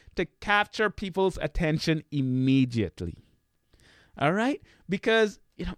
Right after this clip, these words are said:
people aren't gonna be reading long articles easily. But if you capture their attention, you build in some curiosity, they're gonna be more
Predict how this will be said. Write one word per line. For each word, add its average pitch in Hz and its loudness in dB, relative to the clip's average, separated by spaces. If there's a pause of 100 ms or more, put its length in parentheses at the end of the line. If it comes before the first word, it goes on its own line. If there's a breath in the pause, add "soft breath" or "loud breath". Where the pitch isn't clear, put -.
people - 0
aren't 240 2
gonna 247 2
be 196 2
reading 156 2
long 151 2
articles 147 0 (180)
easily. 160 0 (220 soft breath)
But - 0
if 135 0
you 123 -6
capture 226 0
their 190 2
attention, 156 -2
you 117 -2
build 196 2
in 208 -2
some 190 -2
curiosity, 165 0 (320 loud breath)
they're 196 2
gonna 208 -2
be 170 0
more 170 4